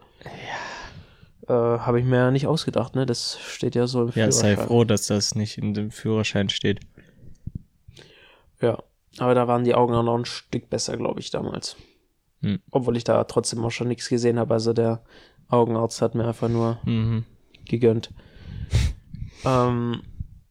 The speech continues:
Speaker 2: genau, hab ich mir halt, ähm, bin ich dahin ge-, gefetzt, um,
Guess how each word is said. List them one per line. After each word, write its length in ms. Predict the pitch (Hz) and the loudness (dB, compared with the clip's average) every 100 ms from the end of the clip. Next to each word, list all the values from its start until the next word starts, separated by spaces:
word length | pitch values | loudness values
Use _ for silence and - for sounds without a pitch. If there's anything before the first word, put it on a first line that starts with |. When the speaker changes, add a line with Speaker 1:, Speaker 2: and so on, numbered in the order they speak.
| _ _ _ _ _ - - - | _ _ _ _ _ -20 -20 0
Speaker 2:
genau, 400 | 143 135 123 113 - | 4 4 4 2 0
hab 200 | 139 123 | 2 2
ich 100 | 123 | 2
mir 180 | 127 127 | 0 2
halt, 300 | 120 117 - | 0 0 -2
ähm, 380 | 127 123 120 120 - _ - - - - _ - - - | 0 2 0 -6 -12 _ -20 -20 -20 -20 _ -10 -8 -2
bin 80 | 135 | 0
ich 60 | 127 | 2
dahin 260 | 127 147 | 2 4
ge-, 280 | 131 127 127 | 4 4 4
gefetzt, 640 | 131 - - 143 - - | 2 0 0 0 -2 -6
um, 560 | 147 127 123 120 127 | -2 0 0 0 -4